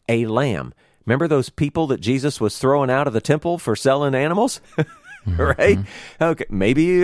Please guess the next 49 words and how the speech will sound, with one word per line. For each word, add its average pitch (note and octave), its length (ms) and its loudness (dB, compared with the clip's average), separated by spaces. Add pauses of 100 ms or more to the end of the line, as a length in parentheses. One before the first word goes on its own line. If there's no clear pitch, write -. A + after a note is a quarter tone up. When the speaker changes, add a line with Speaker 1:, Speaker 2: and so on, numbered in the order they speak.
(140)
Speaker 1:
he F#3 160 4
had, F3 160 0
they F#3 100 4
had F#3+ 140 2
to F#3+ 40 -2
meet G#3 220 0
some E3+ 140 0
people G#3+ 220 2
like A3+ 200 4
that. B3+ 200 4
I D3 120 4
don't F3+ 80 0
know. A#3 180 0 (600)
Uh, C3 200 2
they D3 300 4
would G#3 160 4
have F#3+ 100 -2
had C3+ 260 -2
to E3 160 4
immerse E3+ 560 0
themselves. G2 760 -2
We A#2 180 0
think D#3 260 -2
of F#2 140 -2
baptism, B2+ 640 0
they A2+ 140 2
call A#2+ 260 0
it - 80 -4
immersion. A2 640 0 (380)
They, A#2 140 2
they A#2 240 0
would B2+ 180 -2
go C#3 160 6
through D#3+ 280 0
a F3+ 160 2
purity D3 680 -2 (100)
ritual, B2+ 500 -2 (280)
and G#2 100 -4
they A#2 140 4
would F3 120 2
have E3 80 -2
had D#3 200 0
to G#2+ 100 0
take - 560 -4 (100)
that E3 380 -2 (140)
animal G#2 520 -2 (520)
to A3+ 240 0
the D4+ 100 -2
temple. - 480 -2